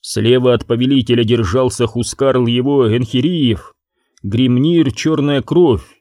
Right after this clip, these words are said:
справа — Ярл Хельмшрот.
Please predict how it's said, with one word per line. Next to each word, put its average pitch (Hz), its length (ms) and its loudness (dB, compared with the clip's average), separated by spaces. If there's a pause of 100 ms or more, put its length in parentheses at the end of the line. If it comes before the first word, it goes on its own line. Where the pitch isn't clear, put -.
(480)
справа — 139 960 0 (340)
Ярл 127 480 0
Хельмшрот. 135 1000 0